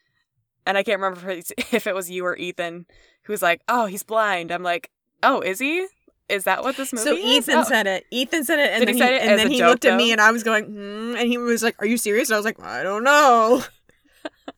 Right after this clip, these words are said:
Speaker 2: Uh,
Speaker 1: Oh, man.
Speaker 2: do you wanna start with the test of time or the moral? 'Cause I feel like they're both tricky.
Speaker 1: Uh, let's do test of time since we were kind of talking about
Speaker 2: Yeah. I
Speaker 1: how
Speaker 2: think
Speaker 1: it doesn't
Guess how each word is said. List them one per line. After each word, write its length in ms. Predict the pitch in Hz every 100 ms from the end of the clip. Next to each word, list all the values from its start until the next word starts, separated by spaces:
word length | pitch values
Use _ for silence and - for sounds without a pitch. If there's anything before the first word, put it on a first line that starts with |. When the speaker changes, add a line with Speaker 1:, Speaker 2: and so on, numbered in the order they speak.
| _ - _ _ _ _ _ _ _ _ _ _ -
Speaker 2:
Uh, 840 | 233 226 214 202 196 185 214 185
Speaker 1:
Oh, 40 |
man. 420 | 170 175 175 175 190 _ _ _ _ _ _ _ _
Speaker 2:
do 80 | -
you 40 |
wanna 140 | 247 233
start 220 | - 214
with 80 | 202
the 80 | 180
test 260 | 196 175 165
of 100 | 156
time 360 | 151 139 151
or 60 | 147
the 100 | 123
moral? 640 | 110 104 95 101 110 185 _
'Cause 120 | - -
I 40 |
feel 100 | 180
like 120 | 170
they're 120 | 170
both 520 | 165 156 143 - - _ _ _ _
tricky. 400 | - - - 123
Speaker 1:
Uh, 380 | 196 196 185 185 - -
let's 200 | 370 -
do 160 | 381
test 280 | 370 269 -
of 100 | 208
time 300 | - 165 165
since 240 | 170 175 -
we 80 |
were 140 | 165 160
kind 300 | - 160 156
of 120 | 160
talking 420 | - 151 - 156
about 520 | 151 151 151 151 156
Speaker 2:
Yeah. 440 | 180 175 170 165 165 _ _ _ _ _
I 200 | 180 190
Speaker 1:
how 100 | 208
Speaker 2:
think 240 | 302 277 269
Speaker 1:
it 60 |
doesn't 480 | - 156 156 156 151